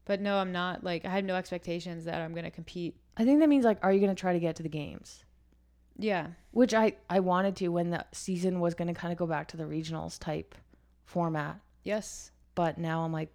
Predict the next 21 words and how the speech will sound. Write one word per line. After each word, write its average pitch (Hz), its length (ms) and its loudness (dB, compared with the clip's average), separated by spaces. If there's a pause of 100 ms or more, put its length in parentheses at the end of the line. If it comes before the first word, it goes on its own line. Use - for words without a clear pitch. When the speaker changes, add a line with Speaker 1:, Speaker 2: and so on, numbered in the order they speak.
Speaker 2:
"Well, 170 200 0
that's 170 220 -2
probably 160 260 -8
not 165 140 -10
gonna 170 140 -10
happen, 170 360 -8
so 170 360 -8 (240)
Speaker 1:
Yeah, 196 260 -6
I 247 140 2
think, 302 240 0
like, 196 280 0
Speaker 2:
maybe - 220 4
Speaker 1:
I'm 175 60 4
Speaker 2:
wait, 170 300 2 (100)
may-, 185 200 2
wait 180 240 4
a 202 40 4
year." 165 340 2 (320)
Speaker 1:
I 202 80 -2
am 247 160 4
excited. 190 680 2